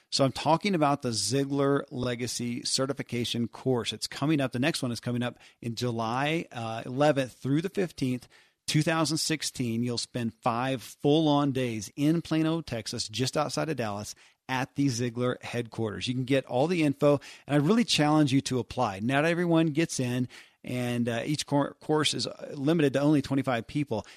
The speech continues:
If you apply, you'll be contacted, and then you can see, is this really best for you right now? So go to Ziegler Certified dot com. All right, Ziegler Certified dot com. You can tell them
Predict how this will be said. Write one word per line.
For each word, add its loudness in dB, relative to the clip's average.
If -12
you 6
apply, 2
you'll 2
be 0
contacted, 0
and 0
then 0
you -2
can -4
see, -2
is 2
this -2
really 4
best 0
for 0
you 2
right 2
now? -2
So -2
go 4
to 2
Ziegler 2
Certified 2
dot -2
com. -6
All -4
right, 0
Ziegler 0
Certified 0
dot 2
com. 2
You 0
can -4
tell -2
them 2